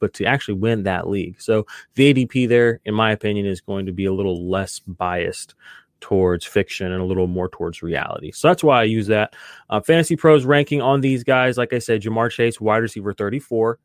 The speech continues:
Tyler Boyd, wide receiver thirty-three, and then Fantasy Pros has T Higgins right now leading the group with wide receiver twenty-seven. So we will have to see how that shakes out. That's actually gonna be a fun situation to watch. I do,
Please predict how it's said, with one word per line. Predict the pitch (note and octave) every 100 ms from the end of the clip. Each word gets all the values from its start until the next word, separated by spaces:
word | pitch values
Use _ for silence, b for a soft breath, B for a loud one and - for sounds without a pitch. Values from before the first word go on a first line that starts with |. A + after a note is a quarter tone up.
| _
Tyler | - A#2+ A#2 A2
Boyd, | A2 F#2 A2 G#2 G2
wide | F2 G2+
receiver | G2+ G2+ F#2+ F#2+
thirty-three, | G2 F#2 - F3 D3+ A#2+ - B B B _ A#2
and | A2
then | G#2
Fantasy | B2 C3 D3+
Pros | - B2
has | A2+ -
T | -
Higgins | B2+ G3 G3+ C3+
right | A#2+ A#2
now | A2+ G#2+
leading | C#3+ E3
the | A#2
group | A2+ G#2+
with | G2+ F#2
wide | G2+ G#2+
receiver | G#2+ - G2 F2+ F#2
twenty-seven. | _ F2+ E2+ - G2 F#2+ F2 G2 _ _
So | - - - _ _ b b b b
we | A2 D3+
will | A#3+
have | A#3+
to | A#3
see | G#3+
how | G#3 F3+
that | G3
shakes | - D#3+ -
out. | F3 E3
That's | C3 C#3+
actually | G3+ - C#3+
gonna | B2+
be | B2
a | A#2 G#2+
fun | - B2
situation | A#2+ A#2+ - G#2+ A#2 A#2
to | G2
watch. | F#2 A#2+ G2+ -
I | G2 A2+
do, | A2 D3 D#3+